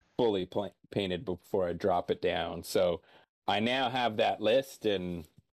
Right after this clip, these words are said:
John, I think at some point we'll get together here soon and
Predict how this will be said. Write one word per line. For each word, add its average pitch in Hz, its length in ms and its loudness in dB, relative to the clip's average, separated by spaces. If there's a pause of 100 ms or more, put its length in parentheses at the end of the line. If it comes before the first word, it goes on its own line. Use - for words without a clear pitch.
(380)
John, 107 320 0
I 87 100 -6
think 104 240 -2
at 90 200 -4
some 107 180 -2
point 107 280 0
we'll 90 320 0 (460)
get 95 160 2
together 90 360 0
here 92 180 2
soon 98 420 0
and 85 260 -4